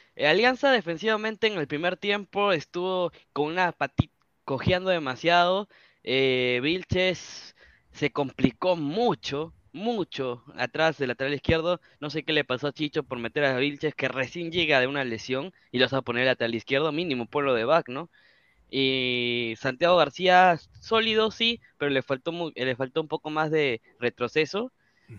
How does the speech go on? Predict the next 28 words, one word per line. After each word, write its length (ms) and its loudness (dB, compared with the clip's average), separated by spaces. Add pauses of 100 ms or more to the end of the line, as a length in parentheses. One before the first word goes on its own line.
(180)
Pero 400 4
s-, 180 -6
sí 320 2
le 140 0
cuesta 400 -2
mucho 260 -6
a 40 0
Alianza 420 -2
jugar 300 0
atrás, 480 0
salir 520 0
más 160 -8
que 100 -6
todo 220 0
de 260 0
la 100 -4
defensa 360 -8
para 180 -2
hacia 140 -6
arriba, 300 -4
¿no? 160 -8
Porque 260 -8
la, 320 4
lo 140 2
de 60 6
arriba 200 4
sí 60 -8
estuvo, 340 -2